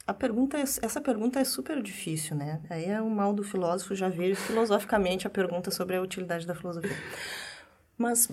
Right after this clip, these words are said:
por que que ela é, por que que ela é complicada? Bom, algumas razões pelas quais eu acho ela, ah, uma pergunta difícil, na verdade. Porque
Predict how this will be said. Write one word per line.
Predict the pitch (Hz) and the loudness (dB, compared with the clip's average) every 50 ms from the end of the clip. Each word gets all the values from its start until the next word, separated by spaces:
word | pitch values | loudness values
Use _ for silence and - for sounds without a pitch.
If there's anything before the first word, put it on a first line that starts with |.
| - - - | -2 -2 2
por | 262 262 | 2 4
que | - 330 320 | 6 6 6
que | 320 302 | 6 6
ela | 285 269 262 | 8 8 8
é, | 254 233 233 220 214 208 | 8 8 6 4 2 2
por | 202 - - 208 | 0 -4 -2 0
que | - 254 | 2 2
que | 247 262 | 4 6
ela | 254 240 | 4 4
é | 233 | 4
complicada? | - 233 220 202 208 196 202 - 180 175 190 220 214 190 | 2 0 0 2 0 0 2 4 4 6 6 4 2 2
Bom, | 165 143 151 | 2 2 2
algumas | 160 170 202 247 262 247 208 | 4 4 6 6 6 6 6
razões | 214 196 175 175 165 - | 4 4 4 4 2 0
pelas | - 170 165 160 | 0 -2 -2 0
quais | - 175 165 160 | 0 -2 -2 0
eu | 165 | -2
acho | 160 156 - - | -2 -2 -2 -2
ela, | 180 160 156 156 151 156 156 - - - - - | 0 0 2 2 2 0 -2 -4 -6 -12 -12 -6
ah, | 175 165 160 156 156 - - - - - - - - - - | -4 -2 -2 -2 -2 -4 -8 -12 -16 -16 -18 -20 -18 -12 -8
uma | 180 175 | -8 -6
pergunta | 156 185 175 180 185 - | -2 -2 -2 0 0 0
difícil, | 190 190 196 - - - 180 180 - - 160 151 | 0 0 -2 -4 -4 -4 -2 -2 -2 -2 -4 -4
na | 151 - | -4 -2
verdade. | 151 - - - - - - - - - - _ _ _ | -4 -4 -6 -8 -10 -12 -14 -16 -16 -18 -20 _ _ _
Porque | - - 202 196 202 196 - - 220 220 214 214 214 214 208 208 208 208 202 | -8 -6 -6 -6 -6 -8 -6 -4 -4 -2 -2 -2 -2 -2 -2 -2 -2 -4 -4